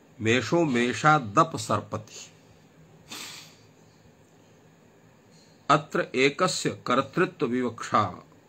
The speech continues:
अपरस्य अपादानत्वविवक्षा। यदा तु मेषावपसरतः इति प्रयोगः, तदा अवध्यन्तरम् अपेक्षणीयम्।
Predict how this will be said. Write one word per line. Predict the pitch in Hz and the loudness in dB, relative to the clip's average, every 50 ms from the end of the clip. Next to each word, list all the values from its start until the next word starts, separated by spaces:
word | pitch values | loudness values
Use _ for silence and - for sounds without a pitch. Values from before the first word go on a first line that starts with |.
| - - - _ - - _ _ - | -20 -20 -20 _ -20 -20 _ _ -2
अपरस्य | 131 139 - 160 170 180 160 - - 165 | -2 0 2 0 0 0 0 -2 -4 -6
अपादानत्वविवक्षा। | 120 - - 139 123 120 117 123 123 131 143 147 147 - - 101 107 98 90 - - - - - - - _ _ - _ - _ _ _ _ _ _ - _ - - _ _ _ _ - - - - _ _ - - | -6 -4 -2 -2 0 0 2 2 2 2 0 -2 -4 -8 -10 -10 -10 -10 -10 -12 -14 -16 -16 -16 -16 -18 _ _ -20 _ -20 _ _ _ _ _ _ -20 _ -20 -20 _ _ _ _ -20 -20 -20 -20 _ _ -14 -4
यदा | 110 113 117 127 147 156 | -2 0 2 4 4 2
तु | 151 - - | 2 0 -4
मेषावपसरतः | 120 107 117 127 135 - - 175 175 156 - 139 - - - - 127 123 - - 139 | -2 -2 -2 -2 -2 2 4 4 4 4 2 -4 -12 -6 -4 -2 -2 -2 -4 -4 -6
इति | 135 127 113 110 110 | -6 -6 -6 -8 -10
प्रयोगः, | 107 117 107 98 92 90 90 104 101 104 - 151 - - - - - - - - - - - - - _ _ - _ _ - - | -6 -4 -4 -4 -4 -6 -6 -8 -10 -10 -12 -16 -20 -20 -20 -20 -20 -20 -20 -20 -20 -20 -20 -20 -20 _ _ -20 _ _ -8 -6
तदा | 123 123 139 156 165 165 | -2 2 4 6 6 6
अवध्यन्तरम् | - - - 120 123 139 143 143 95 92 - 131 131 135 139 135 - 165 175 175 165 147 | 4 2 -2 -2 0 0 0 -2 -4 -6 -4 -2 -2 -2 -4 -2 0 0 0 0 0 -2
अपेक्षणीयम्। | 143 - - 120 117 113 - - - 113 107 104 104 113 117 110 | -4 -4 -4 -6 -6 -6 -8 -8 -6 -4 -4 -4 -2 -4 -4 -6